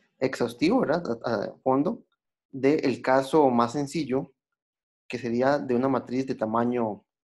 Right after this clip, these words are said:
dos por dos. Entonces vamos a considerar la matriz A, este, genérica, dos por dos. De aquí estoy asignando, eh, nombres aleatorios, bueno, nombres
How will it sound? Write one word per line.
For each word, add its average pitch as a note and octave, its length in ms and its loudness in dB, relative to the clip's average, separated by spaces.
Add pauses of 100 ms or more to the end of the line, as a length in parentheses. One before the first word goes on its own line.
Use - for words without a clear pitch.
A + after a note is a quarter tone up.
(220)
dos A#2+ 220 -2
por C#3+ 240 -2
dos. G3+ 440 2 (1080)
Entonces D#3+ 180 2
vamos E3+ 240 4
a E3+ 80 -2
considerar C#3+ 560 0
la C3+ 100 2
matriz B2+ 480 -4
A, F3+ 320 0 (640)
este, G#2 760 -8 (380)
genérica, E3 520 0
dos C3 200 -4
por C#3 180 -4
dos. C#3 380 -2
De A2 120 -8
aquí A#2+ 160 -8
estoy A#2+ 180 -8
asignando, A#2+ 640 -4
eh, A#2+ 240 -6
nombres A#2+ 580 -8 (420)
aleatorios, A#2+ 800 0
bueno, A#2+ 220 -2
nombres A#2 320 -2